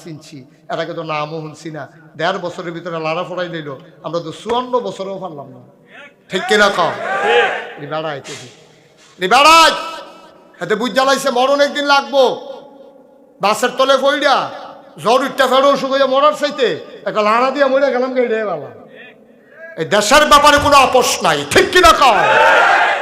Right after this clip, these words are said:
আমার দিনের ব্যাপারে কোনো আপোষ নাই। তুমি আমার মানচিত্রের ভিতরে খামচে ধরবা, তোমার অস্তিত্ব রাখা হবে না, ঠিক কিনা বল? এক হাদিরে সামলাইয়া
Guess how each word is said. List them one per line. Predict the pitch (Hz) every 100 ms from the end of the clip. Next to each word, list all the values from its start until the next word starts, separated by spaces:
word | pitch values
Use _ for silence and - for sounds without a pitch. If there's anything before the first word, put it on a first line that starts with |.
| -
আমার | 190 190
দিনের | 156 381 427 381 339
ব্যাপারে | 302 294 285
কোনো | 294 285
আপোষ | 262 269 - -
নাই। | 202 156 131 - -
তুমি | 254
আমার | 254 254 269 269
মানচিত্রের | 226 247 247 311 - - 269
ভিতরে | 254 - 254
খামচে | - 359 359 359
ধরবা, | 359 359 359 330 269 190 -
তোমার | 311 339
অস্তিত্ব | 381 - - 392 - -
রাখা | 277 254 240
হবে | 214 214
না, | 175 156 139
ঠিক | - 339
কিনা | 349 330
বল? | 330 320 - - - - - 605 605 - - - - - - - - _ _ _ 156
এক | 160
হাদিরে | 175 170 185
সামলাইয়া | 185 185 190 185 180 160 135